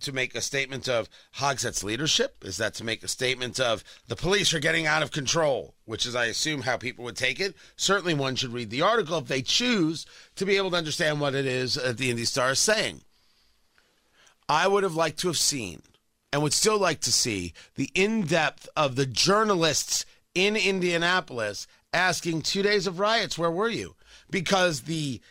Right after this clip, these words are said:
the defense of, of Hogsett, "Oh, you can check the public record. Oh, there were meetings." So meeting. Where was the leadership? Where was he? He was nowhere to be found. "Oh, there are plenty of rumors out there, but I don't listen to rumors at all."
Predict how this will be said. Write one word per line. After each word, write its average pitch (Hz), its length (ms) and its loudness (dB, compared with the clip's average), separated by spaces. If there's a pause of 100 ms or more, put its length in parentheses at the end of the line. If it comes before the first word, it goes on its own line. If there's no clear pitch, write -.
(240)
the 139 580 -8 (180)
defense 202 600 2
of, 156 300 2
of 151 140 0
Hogsett, 160 640 2 (220)
"Oh, 247 480 4
you 160 220 2
can 123 120 -8
check 160 260 2
the - 120 -6
public 127 340 0
record. 117 380 0
Oh, 107 220 0
there 95 140 -4
were 95 80 -6
meetings." 113 420 -2
So 165 100 -2
meeting. 160 360 0 (1500)
Where 175 160 0
was 180 140 0
the 175 60 0
leadership? 180 500 2 (1500)
Where 151 300 2
was 208 200 2
he? 101 260 -6 (220)
He 147 120 0
was 185 120 2
nowhere 240 240 6
to 220 80 2
be 208 100 2
found. 151 480 0 (440)
"Oh, 247 320 4
there 208 140 4
are 185 40 2
plenty 185 360 0
of 147 100 -2
rumors 160 380 0
out 123 160 0
there, 139 100 0
but 139 140 0
I 139 60 2
don't 135 120 0
listen 127 220 -2
to 120 40 -2
rumors 113 360 -4
at 107 80 -2
all." 98 280 -4